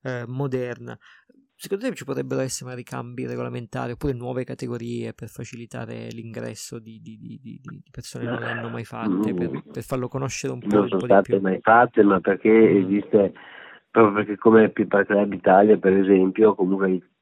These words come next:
Speaker 2: i club che, mm, hanno queste iniziative, se sono club associati, aderiscono a quello che è il regolamento internazionale,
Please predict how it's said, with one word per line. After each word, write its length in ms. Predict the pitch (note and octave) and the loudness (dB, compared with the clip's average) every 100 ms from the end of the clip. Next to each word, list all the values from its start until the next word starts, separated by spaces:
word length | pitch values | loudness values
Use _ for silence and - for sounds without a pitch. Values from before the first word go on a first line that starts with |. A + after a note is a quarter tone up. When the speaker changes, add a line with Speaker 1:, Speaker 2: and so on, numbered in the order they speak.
| G2+ | -2
Speaker 2:
i 200 | G2+ F2 | 0 -2
club 340 | - F#2+ G2+ F#2+ | -2 2 4 2
che, 420 | G2+ F#2+ F#2+ E2+ - | 2 4 4 2 -4
mm, 400 | F#2 E2+ E2+ D#2 | -6 -4 -6 -8
hanno 300 | D#2 D#2 F2 | -6 -4 -4
queste 200 | - - F2 | -6 -6 -2
iniziative, 600 | F2+ - G2+ G2+ G2+ G#2 | -2 -2 -2 2 0 0
se 140 | - | -8
sono 360 | F2+ G2+ F#2 E2+ | -4 0 2 2
club 260 | F#2 E2+ | 2 2
associati, 580 | D#2 - G#2+ G2 F2+ - | 0 -6 0 4 4 6
aderiscono 560 | G2+ F#2 F2+ F#2+ - F#2+ | 4 6 4 4 2 2
a 60 | F2 | 2
quello 300 | F#2+ G2 F#2 | 4 4 4
che 140 | F2+ F2+ | 6 6
è 20 | |
il 60 | F#2 | 6
regolamento 560 | F2+ F#2 F2 F2+ F2+ | 4 4 2 0 -8
internazionale, 960 | F2+ - F2 F2 - F2+ F2+ F#2 F#2+ | -10 -4 -4 -4 -6 -8 -6 -6 -6